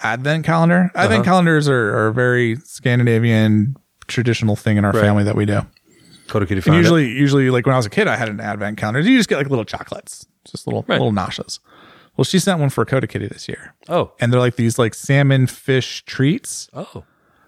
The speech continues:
Speaker 1: But, like, each day is, like, five treats. And, like, we got, like, a week into it, and she just started shitting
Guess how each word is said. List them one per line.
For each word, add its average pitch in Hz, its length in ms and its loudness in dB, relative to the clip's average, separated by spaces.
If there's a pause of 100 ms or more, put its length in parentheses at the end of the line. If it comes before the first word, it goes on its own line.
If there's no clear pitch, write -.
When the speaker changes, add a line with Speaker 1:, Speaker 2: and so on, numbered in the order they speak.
(220)
Speaker 1:
But, 165 220 -2
like, 139 300 -2
each 220 320 2
day 135 540 2
is, 101 240 -4
like, 98 200 -4
five 143 640 -4
treats. - 720 -4 (840)
And, 120 220 2
like, 117 160 0
we 127 100 2
got, 185 140 2
like, 185 120 2
a 139 60 0
week 131 280 2
into 127 260 0
it, 101 160 -4
and 107 120 -4
she - 260 0
just 165 220 2
started 95 380 -4
shitting 95 500 -8